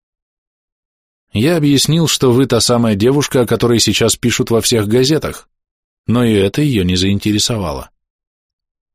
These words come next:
Похоже, она считает, что вы сами виноваты. Вики утыкается подбородком в колени. Я же говорила.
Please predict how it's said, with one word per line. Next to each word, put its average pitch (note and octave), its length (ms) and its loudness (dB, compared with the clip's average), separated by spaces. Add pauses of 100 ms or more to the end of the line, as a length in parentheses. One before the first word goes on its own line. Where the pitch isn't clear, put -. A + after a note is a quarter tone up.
Похоже, G2+ 420 -2
она F#2 180 0
считает, F#2+ 420 0
что - 160 -2
вы G2 100 0
сами G#2 300 -2
виноваты. D#2+ 520 -6 (1000)
Вики C3 280 -2
утыкается A#2+ 560 -2
подбородком F#2 640 -4
в - 60 -18
колени. E2+ 440 -6 (840)
Я C#3 180 0
же C3 160 -2
говорила. C#3+ 600 -4